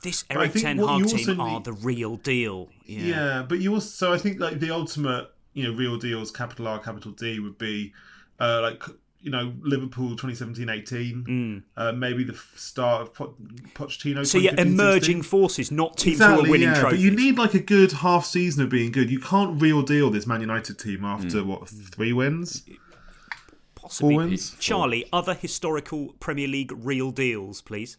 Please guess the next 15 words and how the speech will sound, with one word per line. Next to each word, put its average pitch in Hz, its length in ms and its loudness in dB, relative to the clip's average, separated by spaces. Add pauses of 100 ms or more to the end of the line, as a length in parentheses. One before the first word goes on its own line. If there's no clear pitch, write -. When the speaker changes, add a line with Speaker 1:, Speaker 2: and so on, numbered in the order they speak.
(600)
Speaker 3:
Well, 160 160 2
I, 165 60 2
yeah, 185 240 2
I 190 120 4
think 214 260 -2
y-, 147 140 -4
you 113 240 0
can 156 320 0
have 123 160 -2
the 98 80 -4
same 90 320 -4
manager 90 480 -8
because 110 260 0
I 117 100 2
think 123 400 -2